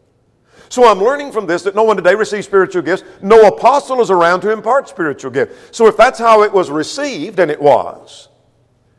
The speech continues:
if no apostle is around, then there's no imparting of spiritual gifts. And furthermore, First Corinthians thirteen says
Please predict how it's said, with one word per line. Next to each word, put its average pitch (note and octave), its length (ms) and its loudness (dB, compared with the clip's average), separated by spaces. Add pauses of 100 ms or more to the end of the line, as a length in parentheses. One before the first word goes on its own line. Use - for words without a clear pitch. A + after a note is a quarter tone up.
(280)
if G#3 180 4
no G#3 200 6
apostle B3+ 520 -2
is F#3+ 120 -4
around, D#3 420 -4 (180)
then F#3+ 200 2
there's F3+ 220 2
no F3+ 160 0
imparting E3+ 420 0
of C#3+ 80 -6
spiritual D#3 480 -4
gifts. B2 560 -4 (520)
And G3+ 240 0
furthermore, A#3 480 -2
First G3+ 240 0
Corinthians E3+ 360 -6
thirteen G#3 480 -4
says E3 300 -2